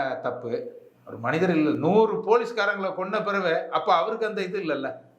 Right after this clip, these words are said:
அதாவது ஒரு வார் ஃபீல்டு வந்துன்னா போர்க்களத்துல ஏது ஒப்பாரி? போர்க்களம்னு வந்துட்டா சண்டை வரத்தான் செய்யும், சத்து தான் ஆகணும்.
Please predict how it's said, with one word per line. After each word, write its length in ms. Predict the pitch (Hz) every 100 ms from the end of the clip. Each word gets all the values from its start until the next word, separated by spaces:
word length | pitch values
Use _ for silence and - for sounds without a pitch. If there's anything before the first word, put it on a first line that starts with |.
| _ _ _ -
அதாவது 680 | 139 180 202 185 180 170 143
ஒரு 160 | 160 156
வார் 300 | 156 214 254
ஃபீல்டு 240 | 233 214 190
வந்துன்னா 240 | 180 185 -
போர்க்களத்துல 640 | 202 226 208 185 175 165
ஏது 200 | 156 165 151
ஒப்பாரி? 400 | - 147 127 117 - - _ 143 _ -
போர்க்களம்னு 640 | 160 233 233 220 220 247 208
வந்துட்டா 340 | 202 226 208
சண்டை 320 | 180 175 202
வரத்தான் 360 | 180 180 220 214
செய்யும், 280 | 196 202 -
சத்து 260 | 151 147 196
தான் 160 | 190
ஆகணும். 260 | 151 147